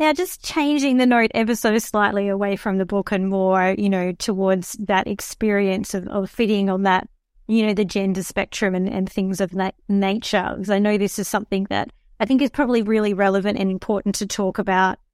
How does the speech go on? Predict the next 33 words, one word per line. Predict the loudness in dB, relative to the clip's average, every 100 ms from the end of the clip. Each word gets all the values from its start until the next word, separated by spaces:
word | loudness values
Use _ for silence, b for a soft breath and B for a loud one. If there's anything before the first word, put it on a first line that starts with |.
| _ _
particularly | -12 -4 -2 0 2 2
at | 0
this | -2 -4
time | -2 0 0 0
with | -2
a, | -4
such | -2 -2 0
a |
magnifying | 0 2 0 -2 -2 0 0
glass | 0 2 2 0
over | -2 -2 -2
the | -4
top | -4 0
of | 0 -2 b b b
your | -4 -2
community, | 0 2 2 2 0
really. | 0 0 0 -2 -4 b b _ -2
Um, | 0 2 -2 -6 _ _ _
in | -4 0
what | 0 0
ways | -2 -2
do | -4
you | -2 -2
think | -2 0
mental | 2 2 2 0
health | -2 0 0 0
for | -2
trans | -2 0 0 0
and | 0
non-binary | 0 0 0 0 0 -2
people | -2 -4 -4
is | -4 -4
being | -2 0 2 0